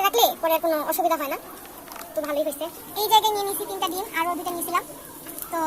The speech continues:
এগুলা ভেজে নিবো। এই যে এই ডিমটা দেখ-, দেখতে পাচ্ছেন, এটা দুই কুসুমওয়ালা একটা ডিম, আর এটা হলো সিঙ্গেল কুসুম। তো এগুলো আজকে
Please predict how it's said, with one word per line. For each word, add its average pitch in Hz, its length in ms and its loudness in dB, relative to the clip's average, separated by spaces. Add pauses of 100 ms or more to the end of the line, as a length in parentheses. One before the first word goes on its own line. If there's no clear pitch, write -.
এগুলা 330 200 0
ভেজে 330 180 -4
নিবো। 339 140 0 (120)
এই 370 80 -2
যে 392 80 2
এই 392 60 -2
ডিমটা 403 200 2
দেখ-, 359 140 -4
দেখতে 381 160 0
পাচ্ছেন, 427 280 2
এটা 330 140 0
দুই 392 100 2
কুসুমওয়ালা 320 380 4
একটা 285 140 -2
ডিম, 269 120 -6 (360)
আর 311 120 4
এটা 330 140 0
হলো 330 100 4 (120)
সিঙ্গেল 285 280 0
কুসুম। 339 220 -6 (340)
তো - 40 -4 (120)
এগুলো 311 220 0
আজকে - 140 -2